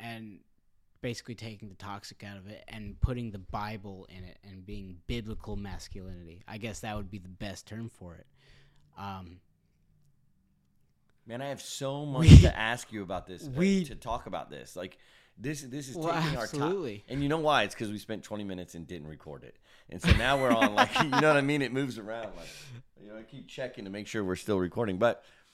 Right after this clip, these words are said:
Speaker 1: Yeah, losing thirty minutes is rough.
Speaker 2: biblically, I believe this. I'm gonna say it this way, okay?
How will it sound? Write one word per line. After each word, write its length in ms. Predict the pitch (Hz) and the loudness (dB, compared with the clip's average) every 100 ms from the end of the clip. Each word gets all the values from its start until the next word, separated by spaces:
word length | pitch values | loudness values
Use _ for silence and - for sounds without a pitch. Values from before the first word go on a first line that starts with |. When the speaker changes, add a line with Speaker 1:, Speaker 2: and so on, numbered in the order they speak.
| _ | _
Speaker 1:
Yeah, 180 | 147 147 | -6 -2
losing 260 | 135 170 190 | 0 0 -2
thirty 220 | 165 151 | -2 -2
minutes 300 | 135 135 - | -2 -4 -6
is 120 | 113 | -12
rough. 340 | 107 107 87 92 | -10 -10 -10 2
Speaker 2:
biblically, 640 | 175 226 202 - 101 90 | 4 4 2 0 -4 -4
I 260 | 117 143 196 | 2 4 4
believe 420 | 175 160 120 76 | 2 -4 -4 -8
this. 320 | 69 - - - - - - - - - - - - - - - - - - | -14 -18 -20 -20 -20 -20 -20 -20 -20 -20 -20 -20 -20 -20 -20 -18 -20 -20 -16
I'm 100 | 113 | -8
gonna 140 | 135 117 | -6 -4
say 220 | - 104 | -4 -6
it 80 | 82 | -6
this 180 | 85 - | -12 -14
way, 120 | 64 - - - | -18 -20 -20 -16
okay? 320 | - 82 | -10 -10